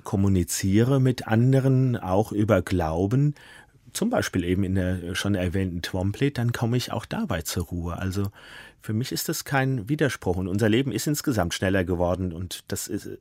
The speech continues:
ein Teil unser aller selbst. Das heißt aber nicht, dass ich nicht auch mal das Handy weglege. Also ich hab's nicht immer draußen und auf dem Tisch liegen und beobachte es. Und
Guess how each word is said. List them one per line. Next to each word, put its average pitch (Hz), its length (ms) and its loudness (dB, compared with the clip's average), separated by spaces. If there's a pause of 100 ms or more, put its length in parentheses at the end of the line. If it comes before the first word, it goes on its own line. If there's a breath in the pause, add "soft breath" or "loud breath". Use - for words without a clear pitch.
(180)
ein 92 160 -2
Teil 104 280 2
unser 95 260 2
aller 85 200 -2
selbst. 82 360 -4 (760 loud breath)
Das - 160 -2
heißt 107 220 6
aber 104 160 4
nicht, 110 240 2
dass 104 140 2
ich - 280 0
nicht 107 240 -4
auch 98 140 -2
mal 98 460 -2
das 101 180 -6
Handy 98 260 -2
weglege. 87 420 -4
Also 87 160 -8
ich 87 180 -10
hab's - 180 -8
nicht - 360 -6
immer 98 340 2 (320 loud breath)
draußen 90 520 -2
und 90 500 -6
auf 87 120 -8
dem 85 120 -6
Tisch - 260 0
liegen 95 340 2
und 90 280 -4 (320 loud breath)
beobachte 104 600 2
es. 95 300 -2
Und 92 240 -6